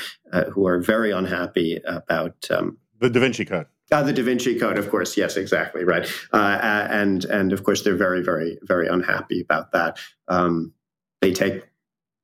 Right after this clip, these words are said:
Speaker 1: some of the scenes in there personally, and I guess I can understand that. Um, but for better or for worse, I don't.
Speaker 2: Yeah, yeah. Fair enough. All right.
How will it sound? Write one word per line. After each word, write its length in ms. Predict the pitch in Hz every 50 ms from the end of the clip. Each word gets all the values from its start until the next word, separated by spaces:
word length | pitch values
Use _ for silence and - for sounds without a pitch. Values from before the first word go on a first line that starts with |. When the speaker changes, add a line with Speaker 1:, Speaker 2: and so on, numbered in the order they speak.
| _ _ _ _ _ _ -
Speaker 1:
some 280 | - - - 95 90
of 140 | 90 87 -
the 120 | - 135
scenes 800 | - - - 113 104 101 101 98 95 95 90 92 - - - - _ -
in 120 | 101 95 92
there 240 | 92 90 90 90 90
personally, 640 | - - 123 123 123 - - 143 139 143 143 131
and 80 | 107 95
I 80 | 92
guess 240 | 98 - 95 - -
I 80 | 95 92
can 160 | - 101 98
understand 480 | 95 92 82 87 - - 104 104 110
that. 260 | 113 110 117 - - - - - _ -
Um, 320 | 101 101 90 90 87 - - _
but 320 | - 92 90 90 - -
for 140 | - - 92
better 200 | 90 95 92 92
or 40 | 87
for 140 | - - 95
worse, 260 | 92 90 90 87 -
I 80 | 85 82
don't. 280 | 82 - - - - - _ _ _ _ -
Speaker 2:
Yeah, 160 | 98 82 - - _ _ _ -
yeah. 80 | - - _ _ _ _ _ -
Fair 120 | 139 131
enough. 220 | 101 80 76 - _ _ _ _ _ _ _ _ _ _ _ _ _ _ _ -
All 200 | 196 - 302 311
right. 200 | 311 269 160 -